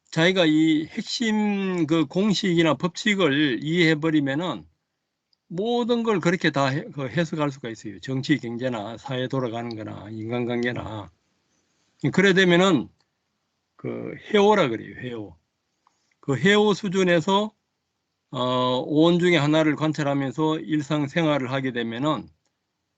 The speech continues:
예, 수다운 도로 인정해 준다니까요, 그것을. 예, 이, 여기에 믿음을 따르는 자,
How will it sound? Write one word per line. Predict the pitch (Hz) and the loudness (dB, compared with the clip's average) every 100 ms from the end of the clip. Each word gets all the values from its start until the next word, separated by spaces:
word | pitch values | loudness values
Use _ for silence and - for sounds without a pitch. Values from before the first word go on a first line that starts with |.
| _ _ _ _ _ _ - | _ _ _ _ _ _ -18
예, | 107 107 107 104 104 104 101 131 - _ _ _ | -14 -12 -10 -10 -10 -10 -12 -14 -16 _ _ _
수다운 | - - 190 196 165 127 | -16 -4 2 4 4 2
도로 | 127 147 180 190 165 | 4 4 6 4 2
인정해 | 127 131 123 104 | 0 -2 -4 -8
준다니까요, | 110 104 98 90 90 82 _ _ _ _ _ | -12 -14 -16 -20 -20 -20 _ _ _ _ _
그것을. | 110 98 104 80 _ _ _ _ _ _ _ _ _ _ _ _ _ _ _ _ _ _ _ _ 120 | -18 -18 -20 -20 _ _ _ _ _ _ _ _ _ _ _ _ _ _ _ _ _ _ _ _ -18
예, | 107 90 - | -18 -18 -10
이, | 120 165 135 | -8 -4 -2
여기에 | 123 123 107 | 0 0 -2
믿음을 | 120 135 135 117 | 0 2 2 0
따르는 | 104 117 107 104 101 | -2 -4 -4 -2 -2
자, | 110 139 | -2 -6